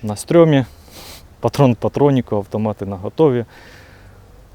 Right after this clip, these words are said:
В общем, вилітають двоє наших хлопців, біжуть, кличуть медика, медика, я ж біжу за ними. Давай оглядати одного,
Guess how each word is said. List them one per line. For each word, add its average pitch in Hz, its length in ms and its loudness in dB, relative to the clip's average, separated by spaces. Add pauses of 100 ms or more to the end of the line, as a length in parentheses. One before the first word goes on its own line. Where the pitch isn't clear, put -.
(180)
В 117 100 -10
общем, 117 280 -6
вилітають 123 500 2
двоє 113 260 2
наших 110 300 -4
хлопців, 123 580 0 (1080)
біжуть, 117 520 -4 (840)
кличуть - 440 -4
медика, 123 440 2
медика, 117 500 0
я 104 140 -4
ж 95 100 -12
біжу 104 320 -4
за 110 140 -4
ними. 98 280 -8 (2000)
Давай 113 420 0 (1500)
оглядати 110 560 0
одного, 101 520 -6